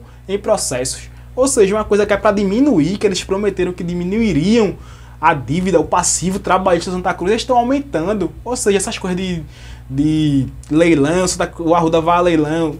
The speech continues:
isso vai sempre acontecer, porque o Santa Cruz é cheio de processos em cima deles, processos trabalhistas, porque Santa Cruz não paga. Enfim, né, pessoal? O vídeo de hoje foi esse, pra não ficar tão longo.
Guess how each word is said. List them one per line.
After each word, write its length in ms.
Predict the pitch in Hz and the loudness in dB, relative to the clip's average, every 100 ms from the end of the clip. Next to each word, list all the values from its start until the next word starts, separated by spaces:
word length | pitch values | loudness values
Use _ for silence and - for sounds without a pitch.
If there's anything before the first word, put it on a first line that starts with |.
| - | -10
isso 160 | 208 226 | -6 0
vai 140 | 214 | 0
sempre 500 | 208 - 196 220 226 | 0 -4 -2 0 0
acontecer, 640 | 202 196 196 170 - 131 117 - - - - | -2 -4 -6 -2 -2 -2 -6 -16 -20 -20 -12
porque 160 | 151 | -6
o 20 | |
Santa 220 | - 175 175 | -6 -4 -2
Cruz 240 | 175 165 | 0 2
é 240 | 185 185 - | 2 0 -4
cheio 640 | - - - - 170 202 214 | -8 -4 -2 2 6 6 4
de 140 | 175 185 - | -2 -8 -6
processos 640 | 185 175 - 131 160 165 | -4 -4 -4 -4 -4 -4
em 40 | 156 | -6
cima 260 | 165 151 | -4 -4
deles, 340 | 131 110 - - - - - - - - | -4 -8 -12 -16 -20 -20 -20 -20 -20 -16
processos 360 | - 135 143 - | -10 -6 -4 -2
trabalhistas, 720 | 143 151 156 131 120 - 113 | 0 2 2 0 -2 -8 -10
porque 420 | - 185 190 196 - - - - - | -8 -8 -6 -8 -10 -18 -20 -18 -18
Santa 240 | - 240 240 | -6 -2 2
Cruz 160 | 233 | 4
não 80 | 247 | 2
paga. 360 | 247 156 143 - - - - - - - - - - - - | 4 2 2 -6 -16 -20 -20 -20 -20 -20 -20 -20 -18 -16 -4
Enfim, 380 | 214 214 - 139 | -2 0 0 0
né, 80 | 147 | 0
pessoal? 320 | 139 143 120 | -2 -2 -2
O 20 | |
vídeo 200 | 123 156 | -2 2
de 60 | 151 | 2
hoje 100 | 147 | 2
foi 200 | 156 131 | 0 2
esse, 300 | 143 147 - | 2 0 -4
pra 100 | 139 | -6
não 100 | 139 | -6
ficar 200 | - 139 | -8 -8
tão 200 | 143 127 | -6 -4
longo. 400 | 127 143 151 | -2 -2 -2